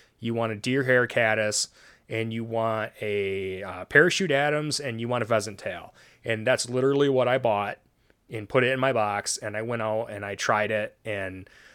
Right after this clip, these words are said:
you know, the nymphs caught more 'cause I didn't know what I was doing on a dry, and I fished a hare's ear, and I fished a, um, I fished those four flies that whole first year. Um, so yeah,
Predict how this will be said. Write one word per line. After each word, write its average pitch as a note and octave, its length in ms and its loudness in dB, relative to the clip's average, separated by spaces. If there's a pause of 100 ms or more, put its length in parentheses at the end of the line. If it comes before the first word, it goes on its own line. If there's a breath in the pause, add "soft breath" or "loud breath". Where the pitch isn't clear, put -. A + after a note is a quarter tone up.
(260 loud breath)
you A2+ 100 -6
know, G2+ 340 -6
the B2 140 -2
nymphs A#2 340 -2
caught B2+ 300 4
more A2+ 240 2
'cause A2 140 0
I G#2+ 40 4
didn't A2+ 140 0
know A#2 80 -4
what A#2 120 2
I A2+ 40 2
was A2 140 -4
doing A2+ 220 -2
on A2+ 100 -2
a A#2+ 60 -2
dry, G#2 460 2 (500 soft breath)
and G#2+ 640 -4 (100)
I A#2+ 120 4
fished - 340 -4
a A#2 40 -2
hare's A#2+ 400 0
ear, D3 280 4
and A#2+ 80 -2
I A2 100 -2
fished - 340 -4
a, A2+ 400 0
um, G#2+ 220 -6
I A2 80 -4
fished C#3 300 -2
those C3 240 2
four C#3 260 2
flies A#2+ 560 -2
that G#2+ 160 0
whole B2+ 180 0
first B2+ 360 -4
year. A2+ 380 -6 (520 soft breath)
Um, G#2+ 640 -4 (840)
so G#2+ 420 2 (300)
yeah, A#2+ 460 4